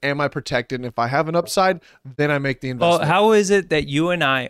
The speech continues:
Speaker 2: always piss each other off, right? And in a good way,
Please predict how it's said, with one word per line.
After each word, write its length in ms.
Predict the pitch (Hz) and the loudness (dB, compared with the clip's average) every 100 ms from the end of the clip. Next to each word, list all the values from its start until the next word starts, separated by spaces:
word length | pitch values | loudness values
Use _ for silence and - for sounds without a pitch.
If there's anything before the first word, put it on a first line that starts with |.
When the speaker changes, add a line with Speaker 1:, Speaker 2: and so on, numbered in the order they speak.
| - | -6
Speaker 2:
always 360 | 139 151 156 - | -2 -2 -2 -6
piss 420 | - - 156 - | -8 -4 -2 -4
each 180 | 127 135 | -4 -2
other 260 | 127 123 | 0 0
off, 320 | 117 107 - | -4 -10 -12
right? 320 | 120 123 143 - _ _ _ _ _ _ | -4 -2 -4 -8 _ _ _ _ _ _
And 460 | 170 160 151 147 - _ | -2 0 0 -2 -8 _
in 140 | 190 233 | 0 2
a 40 | |
good 180 | 180 139 | 2 0
way, 220 | 120 135 | -2 -6